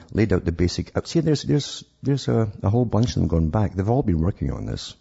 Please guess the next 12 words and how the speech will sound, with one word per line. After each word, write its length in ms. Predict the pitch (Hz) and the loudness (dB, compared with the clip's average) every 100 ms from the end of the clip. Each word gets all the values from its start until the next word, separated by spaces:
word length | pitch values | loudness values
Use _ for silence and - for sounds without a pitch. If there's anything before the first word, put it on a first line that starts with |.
| _ | _
Because, 260 | - 123 113 | -2 0 0
you 60 | |
see, 160 | - 131 | 2 0
presidents 500 | - 135 127 90 - | 2 0 2 0 0
are 60 | |
just 140 | 78 80 | -2 0
front 280 | 101 110 73 | 0 0 0
men. 220 | 69 62 - _ _ _ _ _ _ _ _ _ _ _ _ _ _ _ _ _ - - - | -2 -4 -10 _ _ _ _ _ _ _ _ _ _ _ _ _ _ _ _ _ -20 -20 -2
And 120 | 101 | 4
this 120 | 110 | 4
is 100 | 98 | 4
an 120 | 95 | 2